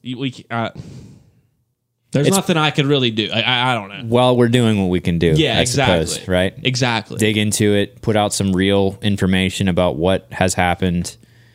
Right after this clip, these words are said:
Speaker 2: Um,
Speaker 1: And hopefully not get canceled at the same time.
Speaker 2: Well, that's the beauty of a podcast.
Speaker 1: Yeah.
Speaker 2: <laughs> Can't cancel us.
Speaker 1: Yeah.
Speaker 2: You know?
Speaker 1: Until someone edits our voice for, and doesn't
Speaker 2: Okay.
Speaker 1: really bring the whole clip into context. 'Cause
Speaker 2: All right.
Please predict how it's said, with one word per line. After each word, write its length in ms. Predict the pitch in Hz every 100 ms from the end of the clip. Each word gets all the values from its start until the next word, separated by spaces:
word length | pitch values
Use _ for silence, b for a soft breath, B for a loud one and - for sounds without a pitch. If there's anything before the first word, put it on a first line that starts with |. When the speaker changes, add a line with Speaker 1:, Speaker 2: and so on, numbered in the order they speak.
| B B B -
Speaker 2:
Um, 640 | 85 85 85 82 80 95 -
Speaker 1:
And 140 | - 139
hopefully 320 | 143 139 143
not 180 | 131 127
get 160 | 139
canceled 400 | - 120 110 104
at 80 | 107
the 80 | -
same 260 | 117 104 101
time. 340 | 95 - 110 _ _ _ _ _ 101
Speaker 2:
Well, 280 | 92 92
that's 240 | 95 104 -
the 80 | 90
beauty 340 | 95 104 90
of 80 | 78
a 60 |
podcast. 640 | 73 95 104 - - 65 120
Speaker 1:
Yeah. 360 | 117 107 82 82 - _ -
Speaker 2:
<laughs> 380 | 107 - 165 -
Can't 240 | 87 95
cancel 380 | 87 101 - 62
us. 400 | - - - -
Speaker 1:
Yeah. 280 | 120 95 - _ _ -
Speaker 2:
You 80 | 85
know? 80 | 85
Speaker 1:
Until 260 | 123 139
someone 360 | 117 123 117 110
edits 340 | 120 117 -
our 160 | 110 110
voice 640 | 113 120 117 107 - - _ _ _ _ 92 101 120
for, 180 | -
and 340 | 120 117 113 110
doesn't 240 | 117 113 92
Speaker 2:
Okay. 100 | 101
Speaker 1:
really 200 | 117 107
bring 220 | 120 120
the 60 |
whole 220 | 110 120 110
clip 300 | 123 117 107
into 160 | 101
context. 640 | 98 104 104 117 107 - -
'Cause 120 | 110
Speaker 2:
All 40 | 113
right. 360 | 98 90 -